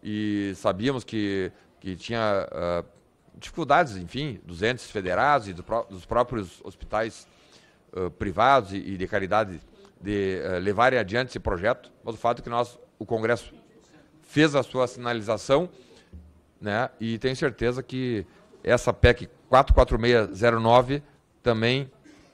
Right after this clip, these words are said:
é importante a sua votação, porque, afinal de contas, são vinte e sete estados, conversava aqui com o delegado da Cunha e conversando também com o Coronel Telhada, há uma disparidade muito grande entre, ah, o que, o, por exemplo, um soldado recebe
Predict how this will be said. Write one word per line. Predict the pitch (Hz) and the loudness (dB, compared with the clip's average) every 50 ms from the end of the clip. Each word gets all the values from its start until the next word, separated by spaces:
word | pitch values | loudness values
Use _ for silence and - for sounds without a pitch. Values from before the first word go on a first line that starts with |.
| _ | _
é | - - 104 107 107 107 107 - - | -4 0 2 4 4 4 2 0 -2
importante | 127 117 - 120 123 - - 139 147 151 143 127 | -6 4 8 8 8 8 6 4 4 4 4 -2
a | 107 | -6
sua | - 120 113 | -6 -6 -6
votação, | 104 110 104 107 98 - - 120 123 127 | -6 -6 -6 -6 -8 -6 -4 -6 -6 -6
porque, | - - 131 | -6 -6 -6
afinal | 123 - - - 117 117 | -6 -6 -8 -6 -6 -4
de | 113 107 | -4 -4
contas, | - - 110 110 92 92 80 | -2 -2 -2 -2 -2 -6 -12
são | - - 104 101 92 | -10 -8 -8 -6 -6
vinte | 113 170 180 | -6 -6 -4
e | - | -2
sete | 151 147 - - | -2 -2 -2 -4
estados, | 131 - - 135 135 143 131 123 - - _ _ _ _ _ _ _ _ | -10 -4 0 2 2 2 0 -2 -10 -20 _ _ _ _ _ _ _ _
conversava | 110 107 107 98 - 120 113 | -2 -2 -2 0 0 0 0
aqui | 110 123 113 | 0 -4 -6
com | 123 | -6
o | 113 | -4
delegado | 117 113 110 113 110 | -4 -2 -2 0 0
da | 113 104 | 0 -4
Cunha | - - 127 135 139 135 135 - _ _ _ _ _ - - - - _ _ _ - _ | -2 -4 -4 -4 -2 -4 -6 -8 _ _ _ _ _ -20 -20 -20 -20 _ _ _ -16 _
e | - 107 | -10 -10
conversando | 85 - 104 104 - - 123 113 | -4 -2 0 0 2 0 0 0
também | 123 113 113 117 110 | 0 -2 -4 -4 -6
com | 113 117 110 101 | -6 -8 -10 -4
o | |
Coronel | - 107 104 107 110 | -2 0 0 0 0
Telhada, | 107 113 104 101 104 110 120 117 127 - - _ _ _ _ _ _ _ _ _ _ | 0 0 0 2 4 2 2 2 -2 -8 -10 _ _ _ _ _ _ _ _ _ _
há | - 110 | 0 2
uma | 120 131 135 | 2 2 0
disparidade | 131 - - 139 123 113 131 135 135 | -2 4 4 4 4 6 4 2 2
muito | 131 147 147 156 | 2 -2 -4 0
grande | 127 123 135 147 143 113 82 71 - _ _ _ _ _ _ _ _ _ _ _ _ _ _ _ - - _ _ _ _ _ | 2 4 4 4 2 -2 -6 -10 -12 _ _ _ _ _ _ _ _ _ _ _ _ _ _ _ -20 -20 _ _ _ _ _
entre, | - 104 113 104 - 120 120 123 120 120 117 113 110 107 104 101 95 - | -4 -4 -4 -4 -4 -2 0 2 2 2 2 2 0 0 0 -2 -2 -4
ah, | - 98 98 95 | -4 -2 0 0
o | 95 95 | 0 -2
que, | - - 120 131 135 135 - - - _ _ | -2 0 2 4 4 2 0 -4 -12 _ _
o, | 113 | -8
por | - - - 127 123 | 4 6 6 6 6
exemplo, | 110 110 127 127 110 - - 76 | 4 4 2 0 2 0 0 -2
um | 95 107 107 | -2 -6 -8
soldado | - - 123 113 117 127 131 120 117 107 - - | -6 -4 -2 2 4 2 2 2 0 -8 -12 -10
recebe | 87 101 113 104 - - 113 107 98 85 - - | -6 -4 -4 -4 -2 0 2 2 2 0 -4 -10